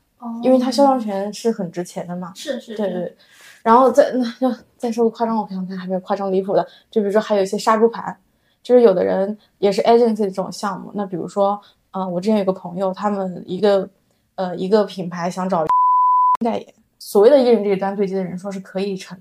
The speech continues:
Speaker 2: 的，但其实，呃，钱已经付过去了，但那个人其实跟虞书欣团队没有半毛钱关系。
Speaker 1: 这种我遇到过，甚至是这个事，你说的这个事情是发生在我家里人身边。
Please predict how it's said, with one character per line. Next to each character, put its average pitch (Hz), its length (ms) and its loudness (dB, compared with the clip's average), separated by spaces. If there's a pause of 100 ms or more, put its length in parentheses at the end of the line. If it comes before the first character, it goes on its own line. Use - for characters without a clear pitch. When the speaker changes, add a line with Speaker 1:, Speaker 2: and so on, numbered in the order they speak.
Speaker 2:
的， - 180 -12
但 214 180 0
其 196 220 -6
实， 190 400 -4 (320)
呃， 190 480 -2
钱 208 260 0
已 233 40 6
经 214 100 0
付 226 180 -6
过 190 140 0
去 190 140 -6
了， 175 40 -4
但 208 200 -2
那 214 80 0
个 190 80 -4
人 190 80 -2
其 185 80 -6
实 185 120 -6
跟 196 140 -4
虞 185 80 -2
书 190 100 -8
欣 202 200 -6
团 180 180 -12
队 190 80 -4
没 190 100 0
有 196 60 -2
半 196 240 -2
毛 185 80 -6
钱 170 160 -10
关 170 260 -12
系。 - 120 -20 (440)
Speaker 1:
这 403 160 2
种 240 240 -2
我 220 100 -2
遇 311 180 0
到 233 280 0
过， - 280 -4 (140)
甚 330 240 -4
至 294 140 -8
是 294 100 -10
这 294 100 -8
个 277 80 -4
事， - 220 -10
你 220 100 -2
说 285 200 -4
的 277 60 -2
这 262 60 -6
个 254 80 -4
事 269 140 -8
情 233 180 -6
是 240 80 -6
发 254 200 -4
生 262 120 -2
在 254 200 -2 (200)
我 208 140 -2 (160)
家 254 320 -2
里 240 160 -2
人 - 240 -10
身 - 100 -10 (140)
边。 - 140 -14